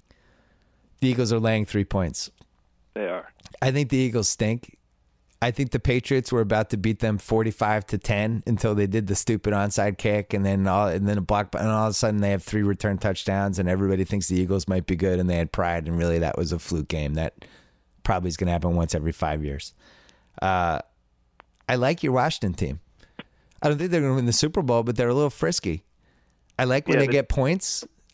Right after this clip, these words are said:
Speaker 1: I, I think they're in bad shape when they're the favorites and when they're supposed to win, but I think when they're not supposed to win and they're getting points, I kinda like 'em.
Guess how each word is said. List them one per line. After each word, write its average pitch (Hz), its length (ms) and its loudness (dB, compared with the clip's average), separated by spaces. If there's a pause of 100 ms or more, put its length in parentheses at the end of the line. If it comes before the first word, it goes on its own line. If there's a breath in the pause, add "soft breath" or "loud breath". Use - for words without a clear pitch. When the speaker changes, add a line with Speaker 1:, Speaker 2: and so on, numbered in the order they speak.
Speaker 1:
I, 123 240 2
I 120 120 2
think 143 240 -4
they're 127 280 2
in 120 220 0
bad 117 240 2
shape 123 260 0
when 127 120 -2
they're 113 100 2
the 104 140 0
favorites 117 500 -2
and 107 220 2
when 104 100 2
they're 104 160 2
supposed 110 460 0
to 139 80 -2
win, 139 220 0
but 139 140 0
I 113 80 2
think 113 240 -4
when 110 160 0
they're 104 120 2
not 104 240 0
supposed 131 300 -2
to 135 60 0
win 135 180 0
and 131 100 0
they're 110 80 2
getting 107 260 0
points, 113 340 -2
I - 60 -2
kinda 95 240 -2
like 98 240 0
'em. 151 160 0